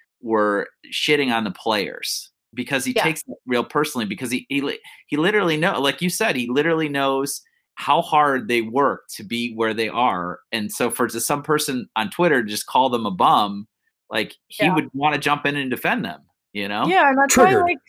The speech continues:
Speaker 2: some of Notre Dame's, like, better players or more, like, recognizable players, like, don't use social media during the season. Like, I don't know if you noticed, but, like, Brandon Wimbush, he stopped using Twitter all of last football season 'cause he was like,
Speaker 1: Smart of
Speaker 2: "I,
Speaker 1: him.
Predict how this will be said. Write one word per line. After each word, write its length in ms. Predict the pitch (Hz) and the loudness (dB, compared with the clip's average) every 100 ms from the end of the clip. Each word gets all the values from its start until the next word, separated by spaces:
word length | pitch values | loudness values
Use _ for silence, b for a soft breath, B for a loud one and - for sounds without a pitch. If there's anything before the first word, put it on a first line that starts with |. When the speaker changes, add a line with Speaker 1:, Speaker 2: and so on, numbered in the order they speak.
| _ | _
Speaker 2:
some 240 | - 277 | 0 2
of 120 | 294 254 | 2 0
Notre 280 | 254 262 | 0 0
Dame's, 480 | 233 240 240 240 233 | 0 0 0 0 -2
like, 320 | 226 220 202 - | 0 -2 -4 -14
better 800 | 185 226 226 226 226 220 214 - _ | -4 0 0 0 0 -2 -4 -10 _
players 420 | 226 220 233 262 | 0 2 0 0
or 140 | 233 | -2
more, 480 | 220 214 220 220 214 208 | -2 0 2 2 0 -2
like, 220 | 202 208 | -4 -2
recognizable 640 | 214 208 214 220 202 202 | -4 -4 -4 -2 -4 -8
players, 480 | 202 214 214 214 202 | -4 -2 0 -2 -4
like, 240 | 190 185 | -6 -4
don't 260 | 202 202 - | -2 -2 -4
use 160 | 202 - | -10 -6
social 260 | 208 202 208 | -6 -4 -2
media 260 | 208 202 | 0 -2
during 220 | 202 190 | -2 -6
the 80 | 170 | -8
season. 460 | - 202 190 185 190 | -8 -6 -6 -6 -4
Like, 320 | 196 190 - b b b b b _ - | -2 -4 -8 b b b b b _ 0
I 120 | 226 | 2
don't 100 | 269 | 6
know 80 | 269 | 6
if 80 | 233 | 6
you 80 | |
noticed, 380 | 233 247 247 233 | 6 8 8 6
but, 80 | 226 | 6
like, 240 | 214 202 | 4 4
Brandon 320 | 214 226 226 214 | 2 2 2 2
Wimbush, 460 | 220 247 262 - | 4 4 2 0
he 440 | - 226 226 180 - - | -4 0 0 -2 -8 -16
stopped 360 | - 226 226 | 0 2 2
using 240 | 233 208 202 | 0 -2 -2
Twitter 380 | 233 208 202 - | 0 0 0 0
all 260 | 196 196 | 0 2
of 80 | 190 | 0
last 260 | 190 175 - | -2 -2 -6
football 260 | 214 196 | -4 -4
season 340 | 185 185 190 190 | -4 -8 -8 -10
'cause 160 | 185 | -6
he 100 | 202 | -6
was 160 | 190 190 | -4 -4
like, 140 | 190 | 0
Speaker 1:
Smart 160 | 202 196 | 2 2
of 40 | |
Speaker 2:
"I, 80 | 196 | 2
Speaker 1:
him. 120 | 202 | 0